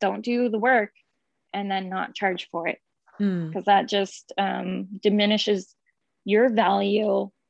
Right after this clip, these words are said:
Speaker 1: that you place on yourself too.
Speaker 2: Yeah, totally. What would you say has been your biggest success so far?
Speaker 1: Oh gosh. Um,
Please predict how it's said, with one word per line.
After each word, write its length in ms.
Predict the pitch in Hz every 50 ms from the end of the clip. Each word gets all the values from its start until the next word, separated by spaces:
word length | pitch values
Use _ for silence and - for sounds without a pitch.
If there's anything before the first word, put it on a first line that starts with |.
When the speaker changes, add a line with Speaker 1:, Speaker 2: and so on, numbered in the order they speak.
| _ _
Speaker 1:
that 160 | - 208 185
you 120 | 208 214 208
place 300 | - - 214 214 208 -
on 120 | 202 202 196
yourself 580 | 190 190 - - - 311 320 226 190 - - _ _ _ -
too. 360 | 285 277 226 196 185 185 190 _ _ _ _ _ _ _ _ _ _ _ _ -
Speaker 2:
Yeah, 260 | 220 214 202 190 190
totally. 720 | 185 - - 220 226 233 226 190 180 185 180 185 185 170 - _ _ _ _ _ -
What 160 | 202 226 226
would 140 | 247 220 -
you 60 | 202
say 100 | 214 202
has 160 | 196 185 -
been 180 | - - 180 180
your 140 | 175 180 165
biggest 480 | - 190 190 180 185 175 165 - -
success 640 | - - - - - 175 160 156 143 - - - - - -
so 320 | - - - 170 160 156
far? 500 | - - 160 147 143 147 - - 170 - _ _ _ _ _ _ _ _ _ _ _ _ _ _ _ _ _ _ _ _ - - _ _ _ _ _ _ _ _ _ _ _ _ _ _ _ _ _ _ _ _ _ _ _ _ _ -
Speaker 1:
Oh 200 | 254 285 311 277
gosh. 640 | - 220 214 220 247 247 208 190 - - - - - - - - - - - - - - -
Um, 800 | - 240 240 247 247 247 262 254 254 254 254 254 247 254 254